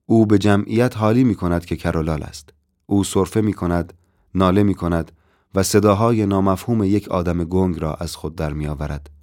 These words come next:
وی که قادر به حرف زدن نیست، بر تختهٔ سیاه این کلمه را می‌نویسد: آنجل فود. آنگاه صداهای نامفهومتری را ادا می‌کند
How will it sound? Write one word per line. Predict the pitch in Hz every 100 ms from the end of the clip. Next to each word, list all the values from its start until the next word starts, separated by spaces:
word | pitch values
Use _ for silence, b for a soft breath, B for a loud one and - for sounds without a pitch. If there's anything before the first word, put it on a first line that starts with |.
| _ _ _ _ _ _ _ _ _ _ _ -
وی | 101 151
که | 151
قادر | 107 95 101
به | 107 95
حرف | 80 80
زدن | 76 78 78
نیست، | 76 87 120 - _ _ _
بر | 107 117
تختهٔ | 120 123 - 135 135
سیاه | - 104 113 117 110
این | - 123
کلمه | 110 90 82 82
را | 82 78
می‌نویسد: | 80 71 71 - - - _ _ _ _ _ _ _ _ _
آنجل | 98 104 92 80
فود. | - 73 - - _ _ _ _ _ _ _
آنگاه | 113 113 135 147 139
صداهای | - 117 113 113 139 135
نامفهومتری | 117 104 104 104 107 101 123 107
را | 80 80
ادا | 80 76
می‌کند | 73 71 73 71